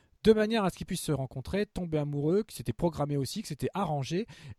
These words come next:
et pour qu'ils puissent voir s'ils allaient ou potentiellement avoir un enfant ou pas. C'est grotesque. J'ai pas d'autres mots, c'est grotesque. Et puis, euh, la première phrase que moi, je, je, voilà, dès le départ, en fait,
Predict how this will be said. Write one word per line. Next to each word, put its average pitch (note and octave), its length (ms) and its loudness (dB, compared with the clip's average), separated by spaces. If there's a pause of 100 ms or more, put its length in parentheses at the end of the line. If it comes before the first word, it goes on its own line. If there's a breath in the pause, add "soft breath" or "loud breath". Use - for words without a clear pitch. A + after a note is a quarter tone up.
et G#3 100 8
pour G3+ 200 0
qu'ils D#3+ 140 -8
puissent F3 200 -2
voir G#3 260 4
s'ils E3 300 -6
allaient F#3 360 2
ou F3 80 -8
potentiellement E3 460 -2
avoir E3+ 220 2
un C#3+ 80 -2
enfant D3+ 200 -4
ou D3+ 100 -6
pas. - 160 -10 (680)
C'est - 220 0
grotesque. - 480 -4 (480)
J'ai C#3 140 2
pas E3 120 2
d'autres D3+ 240 0
mots, D3+ 220 -6 (240)
c'est - 280 -4 (120)
grotesque. - 520 -8 (840)
Et D#3+ 80 2
puis, F3+ 360 -4
euh, A2+ 380 -2
la A2 100 -6
première G#3 320 0
phrase F3+ 240 -2
que - 160 -8
moi, C#3+ 140 0
je, - 180 -6
je, - 140 -16
voilà, A#2+ 220 0
dès D#3+ 160 2
le D#3 60 -2
départ, D#3 320 0
en C3+ 80 -6
fait, - 200 -2